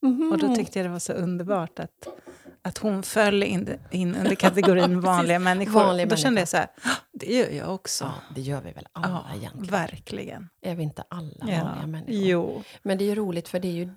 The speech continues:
Speaker 1: det som efterfrågas när jag slänger ut frågan
Speaker 2: Mm.
Speaker 1: ibland. "Vem vill du höra?"
Speaker 2: Mm.
Speaker 1: Då är det, då skriver följarna verkligen, "Va-, jag vill att du ska
Speaker 2: Mm.
Speaker 1: prata med vanliga människor." Så då vis-, tänker man väl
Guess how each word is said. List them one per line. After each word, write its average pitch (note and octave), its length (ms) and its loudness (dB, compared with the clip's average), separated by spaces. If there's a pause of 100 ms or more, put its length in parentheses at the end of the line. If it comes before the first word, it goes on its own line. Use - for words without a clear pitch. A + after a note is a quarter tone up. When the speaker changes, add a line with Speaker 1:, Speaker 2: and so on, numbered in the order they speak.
Speaker 1:
det E3 380 -8
som G3 220 -6
efterfrågas D3+ 760 -8
när F#3+ 80 -4
jag D#3+ 140 -4
slänger E3 280 -6
ut C#3+ 280 -8
frågan G#3 300 -2
Speaker 2:
Mm. A3+ 120 4
Speaker 1:
ibland. F3 280 0
"Vem F3+ 180 -4
vill E3+ 120 -8
du F3 60 -4
höra?" F3+ 320 -6
Speaker 2:
Mm. C4 320 2 (120)
Speaker 1:
Då G#3+ 120 -2
är F#3+ 220 -2
det, G3 180 -4 (360)
då G#3+ 120 -4
skriver G#3+ 960 -4 (240)
följarna E3+ 520 -4
verkligen, D#3 440 -8 (280)
"Va-, F3+ 440 -4 (180)
jag A#3 120 -4
vill A3+ 160 -4
att A3 100 -8
du A#3 80 -6
ska F3+ 140 -2
Speaker 2:
Mm. F#3 180 -10
Speaker 1:
prata F3+ 220 -8
med D3+ 140 -6
vanliga E3 560 -8
människor." F3+ 500 -10 (580)
Så G#3+ 120 -6
då G3+ 60 -4
vis-, G3 380 -4 (160)
tänker F3+ 520 -6
man F3+ 200 -2
väl E3+ 320 -4